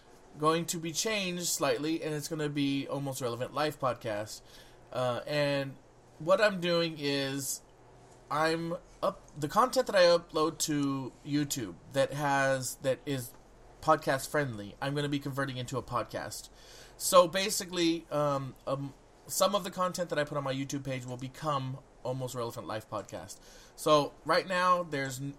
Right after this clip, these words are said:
there hasn't been a new podcast since December. So I, yeah, I'm not mentioning it,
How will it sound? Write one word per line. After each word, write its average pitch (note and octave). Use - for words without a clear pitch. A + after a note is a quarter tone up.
there C3+
hasn't D#3
been D3+
a D3
new C#3+
podcast C3+
since B2+
December. D3
So C#3+
I, B2+
yeah, A#2
I'm A2
not G#2+
mentioning A2+
it, A2